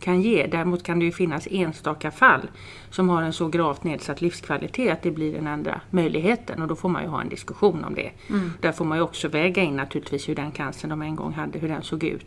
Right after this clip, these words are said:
Speaker 1: vad är riskerna kontra vinsten. Men
Speaker 2: Mm.
Speaker 1: det, men, eh, det är ingen, eh, inget standardråd som vi kan ge
Speaker 2: Och, och är det
Speaker 1: utifrån
Speaker 2: då
Speaker 1: data.
Speaker 2: en gynekolog eller är det fortfarande onkologen? Alltså
Speaker 1: Det blir
Speaker 2: can-,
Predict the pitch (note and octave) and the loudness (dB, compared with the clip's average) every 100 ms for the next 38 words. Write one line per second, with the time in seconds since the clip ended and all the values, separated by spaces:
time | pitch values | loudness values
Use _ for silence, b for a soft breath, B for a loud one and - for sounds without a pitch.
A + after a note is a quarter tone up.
0 | - D3 D3+ E3+ E3+ - - - - B | -4 -2 0 -2 -4 -6 -8 -6 -8 B
1 | B B B - E3+ B2+ - - - E3 | B B B 0 0 0 -2 -2 0 0
2 | - - - - F3 E3+ F3 E3+ F3+ E3+ | 0 -8 -10 -2 4 10 10 8 6 4
3 | E3 D#3+ D#3+ B B B G3 F#3 F3+ E3+ | 2 0 -2 B B B 8 8 8 6
4 | E3 E3 E3 - F3 E3+ - F3+ F#3 F3 | 2 0 -2 -2 0 0 2 4 6 4
5 | - F#3+ E3 D3+ D#3+ F#3+ E3 D3 - D#3 | 6 6 6 4 4 4 4 0 -4 -2
6 | D3+ C#3+ - - - - D#3+ D#3+ D#3+ C4+ | -2 -2 -6 -18 -8 -2 2 2 0 0
7 | C4+ C#4 C#4 C4+ B3+ B3 B3 A#3+ - A#3+ | 2 2 6 6 8 6 8 8 8 6
8 | A3+ A#3+ A3 A#3 A#3 D#4 F4 E4 D4 C4+ | 6 6 6 4 4 6 6 6 4 2
9 | C#4+ C#4 C4+ B3+ A#3 A#3+ A3 - G3 F#3 | 2 2 2 2 2 0 0 2 2 4
10 | - C4+ C#4 B3+ G3 F3 E3 E3 F3 - | 6 8 8 6 6 6 2 2 0 0
11 | F3+ G3+ F#3 G3 | 4 6 8 8